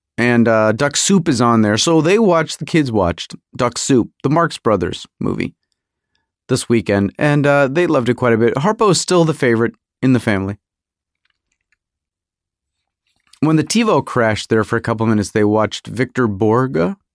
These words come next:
Victor Borge? I always call him Victor Borg. Is it Borg? You know what I mean? You gotta throw a little, uh, at the end. I, I don't know. I don't know. Uh, are these o-, are these references too old? Have you not gone that far back into the, uh, annals?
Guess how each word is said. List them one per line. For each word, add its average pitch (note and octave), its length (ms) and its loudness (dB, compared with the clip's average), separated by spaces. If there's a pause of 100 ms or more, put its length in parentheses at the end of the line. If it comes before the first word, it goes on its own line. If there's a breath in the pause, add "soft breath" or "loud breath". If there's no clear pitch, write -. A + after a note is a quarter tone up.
(320)
Victor A#2+ 240 -8
Borge? B2 340 -2
I - 40 2
always G4+ 200 4
call A3 180 0
him F#3 120 2
Victor E3+ 220 -2
Borg. B2+ 500 2 (1400)
Is B2+ 120 -2
it C3 80 0
Borg? D#3 300 2 (200)
You - 1120 -10
know D3+ 80 2
what - 0 -
I D3+ 40 0
mean? D#3 140 2
You C3+ 60 2
gotta C#3 160 2
throw C#3+ 160 0
a C#3 80 4
little, B2+ 180 0 (120)
uh, D#3 480 -6
at - 140 -6
the B2+ 180 2
end. D#3 180 0
I, B2+ 120 2
I G#2 140 -4
don't F#2+ 120 -4
know. - 140 -12 (2000 loud breath)
I G#2+ 120 -2
don't - 140 -8
know. - 320 -8
Uh, - 140 -4
are E3 40 2
these F#3 240 0
o-, B2 280 0
are D#3 80 0
these F#3 240 0
references E3+ 480 0
too D3+ 240 2
old? D3 160 4
Have C#3+ 100 0
you F#3 100 2
not F#3 220 2
gone D#3 200 2
that D3 180 0
far D3 160 0
back C3+ 280 -2
into C3 180 0
the, A#2+ 320 2
uh, G#2+ 340 2
annals? A#2+ 560 0